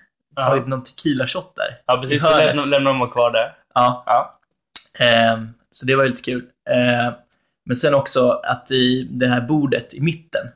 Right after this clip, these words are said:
Speaker 1: Ja.
Speaker 2: där var det ju mest, eh, Heineken och Småland.
Speaker 1: Det, det är där alla finlirare sitter.
Speaker 2: Heineken och Småland?
Speaker 1: Ja, men de som är Heineken och Småland, så där ute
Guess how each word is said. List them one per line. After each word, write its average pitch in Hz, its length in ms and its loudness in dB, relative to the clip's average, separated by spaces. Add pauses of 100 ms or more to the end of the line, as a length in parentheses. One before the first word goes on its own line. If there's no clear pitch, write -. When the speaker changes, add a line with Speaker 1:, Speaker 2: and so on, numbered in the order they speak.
(220)
Speaker 1:
Ja. 117 300 -4 (240)
Speaker 2:
där 135 220 4
var 139 160 4
det 123 60 4
ju 117 100 4
mest, 117 400 0
eh, 104 720 -4
Heineken 117 640 -4
och 98 160 -16
Småland. 123 680 0
Speaker 1:
Det, 139 120 2
det 147 60 4
är 151 40 6 (140)
där 135 60 2
alla 131 140 0
finlirare 127 920 -2
sitter. 123 560 -4 (340)
Speaker 2:
Heineken 131 360 -4
och 123 60 -10
Småland? - 360 -12 (100)
Speaker 1:
Ja, 143 100 -2
men 143 100 -4
de 135 140 0
som 127 140 -10
är 117 40 -6
Heineken 120 460 -2
och 117 80 -6
Småland, 120 460 -8
så 131 100 -6
där 123 200 0
ute 120 400 -2